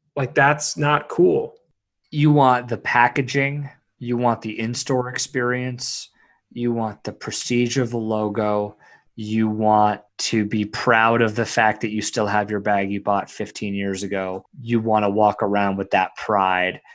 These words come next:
Speaker 2: You want people to know that you spent five grand on a handbag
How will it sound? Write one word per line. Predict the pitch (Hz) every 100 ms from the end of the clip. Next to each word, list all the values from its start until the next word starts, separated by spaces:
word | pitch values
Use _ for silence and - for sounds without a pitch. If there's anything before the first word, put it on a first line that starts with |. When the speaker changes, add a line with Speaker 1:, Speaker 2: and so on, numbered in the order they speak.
| _
Speaker 2:
You | 104 107 127
want | 120 113 151 151 -
people | 117 - 101
to | -
know | 101 98 95
that | 92 90
you | 90 90
spent | - - 107 98 90 _ - _
five | - - - 101 95 92
grand | - 98 92 87 90 -
on | 92 90
a |
handbag | 92 92 90 90 82 82